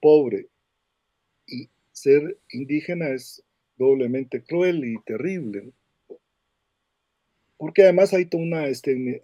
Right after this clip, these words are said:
todo un estigma contra los indígenas, ¿verdad? Todo, todo ese tema del racismo que, que pesa en las relaciones.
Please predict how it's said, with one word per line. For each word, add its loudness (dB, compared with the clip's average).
todo -2
un -6
estigma -6
contra -6
los -8
indígenas, -10
¿verdad? -6
Todo, 4
todo 0
ese -6
tema 0
del -6
racismo -8
que, -16
que -20
pesa -2
en -8
las -10
relaciones. -10